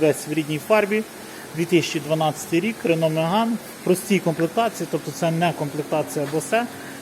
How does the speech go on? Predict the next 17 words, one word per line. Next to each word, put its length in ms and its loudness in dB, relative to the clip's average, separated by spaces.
це 240 4
Expression, 720 2
але 440 4
має 360 4
клімат, 440 6
має 260 4
навігацію, 680 2
має 340 0
партроніки, 720 4
має 300 4
безключовий 680 4
доступ, 400 4
має 260 8
складання 520 6
дзеркал. 540 4
Салон 360 8
автомобіля 800 6